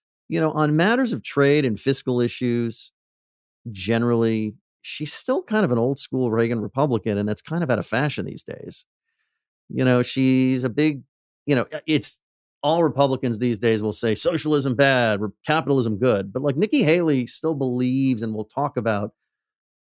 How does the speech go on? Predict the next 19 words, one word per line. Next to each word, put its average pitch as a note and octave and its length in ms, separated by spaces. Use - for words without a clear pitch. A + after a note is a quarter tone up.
sort C3+ 240
of G#2 80
the G#2+ 80
capitalism B2 840
of G2 120
the A2 140
eighties A#2+ 300
and G2 120
nineties A2 760
versus A2 720
the G#2+ 140
cultural B2 760
capitalism G#2+ 960
of G2 200
today G#2+ 560
because G2+ 320
socialism G#2 560
is F#2 100
bad. F2+ 520